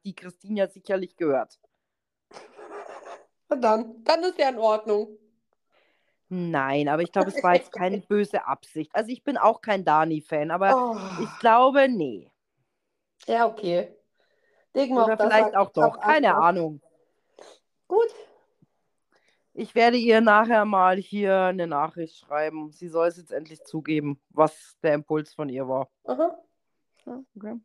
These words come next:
Speaker 2: Der Impuls war wahrscheinlich, dass sie die erste Entschei-, wichtige Entscheidung treffen musste bei dem Spiel. Das hat sie auch geschafft.
Speaker 1: Stimmt, genau, weil sie musste ja dann das, das Spiel und, ähm, oder?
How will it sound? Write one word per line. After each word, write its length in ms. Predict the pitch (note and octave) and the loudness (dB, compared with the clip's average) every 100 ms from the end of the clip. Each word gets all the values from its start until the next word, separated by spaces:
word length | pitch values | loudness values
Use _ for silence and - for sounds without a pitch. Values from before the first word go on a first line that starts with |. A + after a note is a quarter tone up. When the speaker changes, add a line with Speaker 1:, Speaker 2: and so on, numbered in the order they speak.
| - | -6
Speaker 2:
Der 140 | A#3+ | -2
Impuls 400 | A3+ A#3 C#4+ C#4+ | -2 0 -2 0
war 160 | C#4 B3 | -2 0
wahrscheinlich, 440 | B3+ B3+ B3 B3+ B3+ | -2 -2 -4 -4 -4
dass 180 | B3 | -4
sie 100 | B3+ | -4
die 140 | A#3 B3+ | -8 -4
erste 320 | A3+ A#3+ B3 | -4 -2 -2
Entschei-, 420 | A#3+ A#3+ A#3 A#3+ A3+ | -4 0 -2 -2 -6
wichtige 380 | B3 - B3 A#3 | -10 -8 -4 -4
Entscheidung 500 | A3 A#3 A3 A3+ A#3 | -4 -2 -2 -2 -6
treffen 340 | - G3 A3 | -6 -6 -6
musste 300 | G3+ G3+ - | -14 -14 -10
bei 140 | F#3+ F#3+ | -6 -6
dem 200 | B2+ - | -6 -20
Spiel. 440 | _ B2 C3 A#3 _ _ _ _ _ _ _ _ | _ -12 -10 -10 _ _ _ _ _ _ _ _
Das 240 | A#3 A#3+ A#3 | -10 -10 -8
hat 180 | - - | -10 -6
sie 120 | - | -4
auch 200 | - - | -4 -8
geschafft. 640 | A3 - - - _ _ _ _ _ - - - - - _ _ _ _ _ - | -14 -12 -16 -18 _ _ _ _ _ -14 -14 -14 -20 -20 _ _ _ _ _ 0
Speaker 1:
Stimmt, 380 | - A#3+ E3 - | 4 4 2 2
genau, 300 | A3+ F3+ E3 | 4 6 6
weil 120 | F3+ | 2
sie 380 | F#3 G3+ G3 F#3 | 0 -4 -2 -4
musste 340 | F3 G#3+ - G#3+ | -6 -10 -10 -6
ja 120 | G#3 | -4
dann 200 | G3 G3 | -4 -6
das, 260 | F#3 _ - | -12 _ -14
das 200 | F#3 - | -14 -16
Spiel 600 | _ G3+ G3+ A#3+ C4+ C#4+ | _ -6 -4 -2 0 0
und, 340 | A3 A3+ A3 - - | -2 -4 -8 -10 -4
ähm, 1040 | F#3+ G3 G3 G3 G3 G3+ G3 F#3+ F#3+ F3 - - | 0 2 2 0 -4 -8 -10 -10 -10 -12 -16 -10
oder? 400 | E3+ A3 D4+ | -6 -4 -4